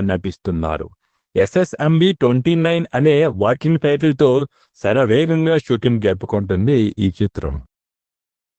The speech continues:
దీనిపై మీరేమంటారు? ఒక ప్రైవేట్ సంస్థకు బ్రాండ్ అంబాసిడర్‌గా, అంటే ప్రచారకర్తగా వ్యవహరించేందుకు మహేష్ బాబు ఇదంతా అనుభవించాలా? దీని గురించి మీరేమంటారు?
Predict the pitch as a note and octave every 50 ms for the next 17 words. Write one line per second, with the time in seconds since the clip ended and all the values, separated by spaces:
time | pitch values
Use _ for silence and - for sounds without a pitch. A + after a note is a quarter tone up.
0 | _ _ _ _ _ _ _ _ - D#3+ F#3+ G#3+ G3 - G3+ G#3+ A#3 A3 E3 A2
1 | A2+ D3 E3 F#3 F3+ F3 E3 D#3+ D#3 C#3+ D3+ D3 A#2+ F#2 E2 - _ _ _ _
2 | _ _ _ _ _ _ - D3 D#3 E3+ D#3 - - C3+ E3+ F#3+ F#3 G#3 G#3+ F#3+
3 | - - D#3+ D#3+ C3+ - E3+ D#3 - E3+ D3 B2+ C3 A#2+ G#2 F#2+ F2+ G#2 C3 D#3
4 | E3 D#3+ D3+ D3 D3 D3+ D#3+ C#3+ C#3 C#3 C3 G2+ F#2+ D#2+ - - - - F#2 G2+
5 | G#2 - B2 A2 G#2 - - G2 - - D#3 E3 E3 D3 D3 B2+ A2 - A2+ G#2+
6 | B2 C3+ B2+ G#2+ G2+ A#2+ B2+ A#2+ B2+ B2 A2+ - B2 B2 B2 A#2+ B2 - A2+ F#2+
7 | F2 F#2+ - _ _ _ _ _ F#2 G2 A2 D#3+ F3+ F#3+ F3 E3 D3+ F3 F3 E3
8 | D3 E3 E3+ E3+ E3 D3+ - _ - A#2+ A2+ B2 B2 B2 C3 C3 B2+ E3 F3 F3
9 | D3+ A2 A#2 B2+ C3+ C3 C3 C3 A#2+ - A#2+ A2 G#2+ G2+ F#2 - _ _ _ _
10 | _ _ _ _ _ _ _ _ _ _ - G#2+ A2 C#3+ F3+ G3+ G#3 G3+ G#3 G#3
11 | F#3+ C#3+ D3+ G3+ F3+ C3+ B2 C3 D3+ D#3 D3+ D3 C3+ A#2+ A2 F#2+ G2 F2 D2+ C2+